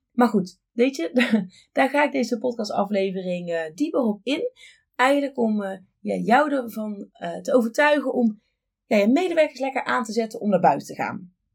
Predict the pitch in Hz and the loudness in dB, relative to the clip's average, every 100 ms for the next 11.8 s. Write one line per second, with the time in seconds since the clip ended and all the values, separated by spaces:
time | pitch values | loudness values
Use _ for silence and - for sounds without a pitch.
0 | _ _ _ _ _ - 208 240 320 339 | _ _ _ _ _ -8 -4 2 2 2
1 | 339 302 302 262 226 175 143 - 139 156 | -4 -4 -2 0 2 2 0 -6 -8 -6
2 | 143 - _ - 285 - 240 226 208 208 | -6 -8 _ -8 -2 0 2 2 -2 -4
3 | 202 262 254 214 - 214 - _ _ - | -2 0 -2 -6 -8 -8 -10 _ _ -4
4 | 320 214 165 156 196 262 330 _ _ - | -2 -2 0 0 2 0 -2 _ _ -8
5 | 214 - 220 208 - _ _ _ _ 285 | -8 -6 -6 -6 -12 _ _ _ _ 2
6 | 285 262 214 214 247 311 302 _ _ 208 | 4 4 4 0 0 -4 -6 _ _ -6
7 | 202 190 190 185 208 - 247 - 214 196 | -4 -4 -6 -4 -4 -2 -6 -2 -2 -2
8 | - 180 165 175 196 269 302 285 269 196 | -2 -2 -2 -2 0 0 0 0 -2 0
9 | 196 262 294 285 254 247 240 226 220 214 | 0 2 2 -2 -4 -6 -6 -6 -4 -4
10 | 220 180 247 240 240 247 208 254 277 240 | -4 -4 -4 -4 -2 -2 0 0 0 -4
11 | 247 254 240 233 220 240 294 339 | -4 -4 -2 -4 -4 -2 -2 -6